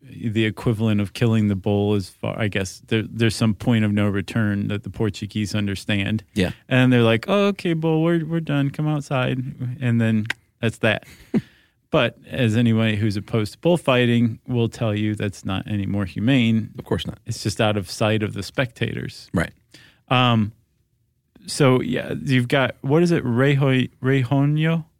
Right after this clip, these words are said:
Speaker 2: Rejoneo.
Speaker 1: Rejoneo. Um, and then, uh, bullfighting itself, as we understand it today, was firmly established in Spain by the eleventh century.
Speaker 2: Yeah.
Speaker 1: Um,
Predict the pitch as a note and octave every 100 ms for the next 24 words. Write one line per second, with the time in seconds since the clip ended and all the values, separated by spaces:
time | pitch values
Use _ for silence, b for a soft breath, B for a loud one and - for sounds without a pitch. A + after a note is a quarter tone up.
0 | _ _ G#2 G2 A#2 B2 A2+ A2+ C3 -
1 | _ - C3 C3 C3+ C3 D3 E3 - _
2 | B B B B C3 B2 A#2 A#2+ _ C#3
3 | C#3+ C#3 C3 B2+ C3 A#2+ - - A#2+ E3
4 | F3 - C#3 C3 A#2 G2+ - F#3 D3 -
5 | A#2 B2 A#2+ A2+ - B2 A2+ G2+ A#2+ D3
6 | D3 - A2+ b b b A#2 A2 - -
7 | - C#3 C3 B2+ A2+ G2 B2 A2+ A2 A2
8 | - - - A#2 G2+ - - C#3 B2+ A2
9 | G#2+ A2 G#2+ G#2+ G#2+ A2 G#2+ - B2 A2+
10 | - G2+ - A#2+ - F2 - b b b
11 | b - A2+ G#2+ G#2+